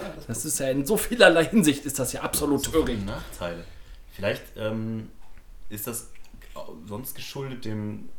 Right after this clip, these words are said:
Speaker 1: dass, äh, ja, der Erste, der den Jeep gebaut hat. Ah, ihr hört die Hunde bellen, sehr schön. Die Hunde laufen auch vor die Mikrostative.
Speaker 2: Ja.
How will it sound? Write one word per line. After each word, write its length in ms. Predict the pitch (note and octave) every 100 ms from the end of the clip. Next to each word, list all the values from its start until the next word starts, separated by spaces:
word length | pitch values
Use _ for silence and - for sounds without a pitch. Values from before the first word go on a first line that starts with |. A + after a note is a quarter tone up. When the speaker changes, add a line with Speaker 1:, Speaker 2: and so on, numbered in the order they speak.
| - -
Speaker 1:
dass, 280 | - F#2 -
äh, 60 | G2
ja, 1200 | F2+ F2 F2 E2+ E2+ D#2+ D2+ - - - - E2
der 60 | -
Erste, 240 | A2+ A2
der 80 | G2
den 80 | F#2
Jeep 180 | G2+ B2+
gebaut 340 | C#3 C3 C3 C3+
hat. 200 | C3 - - - - - - - - - - - - -
Ah, 200 | - - -
ihr 200 | - B2 -
hört 200 | B2 -
die 100 | F#2+
Hunde 180 | G2 B2+
bellen, 240 | D3+ - -
sehr 120 | F#2
schön. 360 | - C#3 F3+ E3
Die 100 | G2
Hunde 200 | F#2+ G2
laufen 260 | F#2+ G2 -
auch 140 | F#2+ - - - - - - - - - - - -
vor 260 | - A#2 A2+
die 80 | G#2+
Mikrostative. 640 | B2 C#3+ - C#3 D3+ E3+ F3
Speaker 2:
Ja. 280 | G#2+ G#2 G2